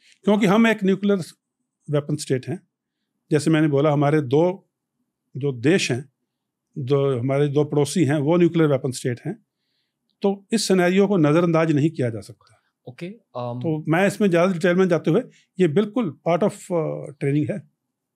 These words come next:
Speaker 2: Correct me if I'm wrong, basically हम एटम बॉम्ब के बारे में बात कर रहे हैं,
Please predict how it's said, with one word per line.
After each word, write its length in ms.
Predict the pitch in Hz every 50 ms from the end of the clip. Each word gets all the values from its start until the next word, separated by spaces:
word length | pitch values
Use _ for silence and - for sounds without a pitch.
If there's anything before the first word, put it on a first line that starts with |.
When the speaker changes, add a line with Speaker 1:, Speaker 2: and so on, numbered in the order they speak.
| _ _ _ _ -
Speaker 2:
Correct 220 | 139 131 143 139 160
me 80 | 160
if 60 | 151 165
I'm 100 | 160 147
wrong, 260 | 135 135 147 170 185 - _ _ _ _ _ _ _ - 127
basically 500 | 143 160 165 156 175 175 180 180 170 156
हम 140 | 156 165 170 -
एटम 320 | 139 127 - 135 147 147
बॉम्ब 340 | 139 135 135 135 135 135 _ _ _ _ -
के 60 | -
बारे 200 | 135 127 113 110
में 100 | 110 113
बात 200 | 107 104 101 -
कर 140 | - 107 104
रहे 100 | 160 220
हैं, 80 | 208